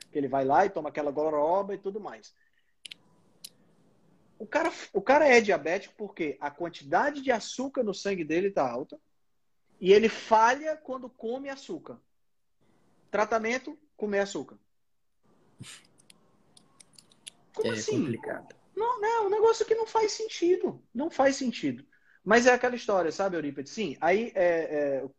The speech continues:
Speaker 1: só pra concluir o que eu tava falando. Então, eu não sou contra carboidrato. Eu acho que se você tem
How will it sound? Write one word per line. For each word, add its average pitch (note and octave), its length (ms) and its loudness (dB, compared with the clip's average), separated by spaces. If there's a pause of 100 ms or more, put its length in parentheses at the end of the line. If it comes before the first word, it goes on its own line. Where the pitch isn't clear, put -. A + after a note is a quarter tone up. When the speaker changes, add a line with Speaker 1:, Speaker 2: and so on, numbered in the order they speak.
(200)
Speaker 1:
só G3 160 -4
pra G3 120 -8
concluir F3 280 -2
o E3 40 -4
que F3 60 -6
eu D#3+ 60 -6
tava E3 180 0
falando. D#3 260 -2
Então, B3+ 160 0
eu - 20 -6
não D4 80 -6
sou C#4 160 0
contra C#4+ 340 0
carboidrato. D3+ 600 0
Eu C4 60 -2
acho C4 120 -6
que - 80 -16
se B3+ 100 -14
você C#4 380 0 (460)
tem G3+ 500 2